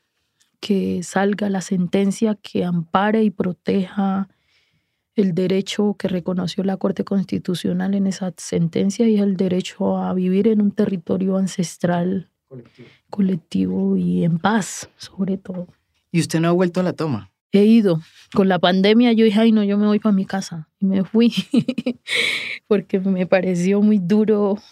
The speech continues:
Speaker 1: pues, el miedo también de lo que generaba la pandemia. Yo me fui allá, pero, pues, no es fácil, entonces me volví otra vez.
Speaker 2: Allá está sus abuelas,
Speaker 1: Y
Speaker 2: está
Speaker 1: ahí
Speaker 2: su mamá. Y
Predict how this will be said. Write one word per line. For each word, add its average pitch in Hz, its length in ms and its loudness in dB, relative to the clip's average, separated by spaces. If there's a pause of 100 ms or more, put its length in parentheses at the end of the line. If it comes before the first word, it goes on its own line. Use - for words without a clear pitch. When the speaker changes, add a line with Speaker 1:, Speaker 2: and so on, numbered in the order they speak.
Speaker 1:
pues, 202 200 4
el 190 140 2
miedo 208 540 4
también 196 480 2
de 202 80 2
lo 190 160 0
que 196 100 0
generaba 180 460 0
la 196 120 0
pandemia. 196 540 -2
Yo 196 180 -2
me 190 140 0
fui 214 200 -2
allá, 196 460 -4 (140)
pero, 190 240 -4
pues, 190 360 -4
no 190 240 0
es 196 140 -2
fácil, 208 460 -2
entonces 190 340 -2
me 185 120 -4
volví 185 360 -6
otra 190 300 -6
vez. 190 280 -6 (220)
Speaker 2:
Allá 127 220 -2
está 117 260 -4
sus 143 320 -6
abuelas, 135 600 -2
Speaker 1:
Y 196 40 2
Speaker 2:
está 190 160 2
Speaker 1:
ahí 120 40 0
Speaker 2:
su 139 120 -6
mamá. 123 460 -2
Y 101 60 -10